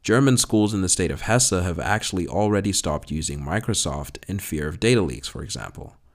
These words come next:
Speaking of Germany, it's also worth noting that Merkel has just introduced a bill in parliament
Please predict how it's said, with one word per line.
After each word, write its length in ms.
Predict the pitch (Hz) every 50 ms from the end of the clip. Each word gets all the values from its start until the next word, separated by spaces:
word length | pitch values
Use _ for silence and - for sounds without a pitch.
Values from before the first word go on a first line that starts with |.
| _ _ _ _ _ _ _ _
Speaking 500 | - - - - 139 143 139 143 135 113
of 140 | 101 92
Germany, 520 | 90 - 95 101 113 117 110 92 80 76 71
it's 200 | - - - -
also 280 | 95 98 113 - -
worth 220 | 104 95 95 87 -
noting 340 | 90 87 85 80 80 80 80
that 160 | 76 69 69
Merkel 400 | 73 78 90 104 104 - 98 87
has 200 | 87 80 82 -
just 240 | - 104 104 - 117
introduced 500 | 101 92 - 87 73 - 80 - - -
a 40 | 80
bill 180 | 78 80 73
in 140 | 73 76 73
parliament 520 | - - - 98 98 98 92 87 85 -